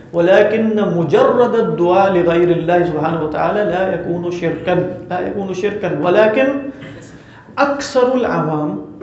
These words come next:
الذين يدعون غير الله هم يع-، يدعون غير الله بعقيدة، بعقيدة هي الشرك، أليس كذلك؟ لأنهم هكذا يظنون أنهم يقدرون، أليس كذلك؟ هؤلاء الموتى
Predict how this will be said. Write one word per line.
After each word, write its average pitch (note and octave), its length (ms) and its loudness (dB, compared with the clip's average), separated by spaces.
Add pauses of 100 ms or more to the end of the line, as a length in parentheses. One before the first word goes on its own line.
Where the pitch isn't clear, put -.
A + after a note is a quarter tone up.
(240)
الذين G3+ 600 0
يدعون F#3+ 560 0
غير F3 320 4
الله D#3 520 0 (1000)
هم A3+ 340 0
يع-، G3 360 -2
يدعون F#3 540 0
غير F3+ 400 0
الله G3+ 220 0
بعقيدة، F#3+ 760 -2 (480)
بعقيدة F3+ 600 -2
هي F3+ 300 -2
الشرك، - 420 -4 (460)
أليس E3 260 -2
كذلك؟ F#3+ 380 -6
لأنهم A#3 520 -4
هكذا C4+ 320 2 (100)
يظنون A3+ 460 -2
أنهم A3+ 720 -4
يقدرون، F3+ 560 2
أليس G3+ 220 -2
كذلك؟ - 440 -4 (580)
هؤلاء F#3 680 0
الموتى E3+ 720 0